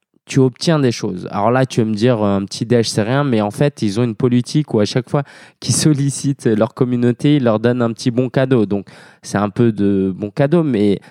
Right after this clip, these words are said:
c'est pas tellement ça. Moi, par exemple, là, pendant que j'enregistre cet épisode de podcast, je me dis, « Attends, mais je peux peut-être les solliciter pour sponsoriser ce podcast. »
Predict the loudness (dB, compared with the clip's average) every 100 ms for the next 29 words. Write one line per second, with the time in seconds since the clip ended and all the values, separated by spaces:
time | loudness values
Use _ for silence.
0 | _ -8 -2 -2 -2 -2 0 0 -2 0
1 | -2 -2 0 0 0 0 -2 0 0 2
2 | 2 2 0 0 -2 -2 -4 -4 0 0
3 | 0 -2 0 0 -2 0 0 2 0 0
4 | -20 _ _ -12 -6 -4 -2 -4 -4 -8
5 | _ -6 -6 -4 -2 0 -2 -8 -2 0
6 | 0 -8 -2 -2 0 2 2 2 2 2
7 | 0 0 0 0 -6 -20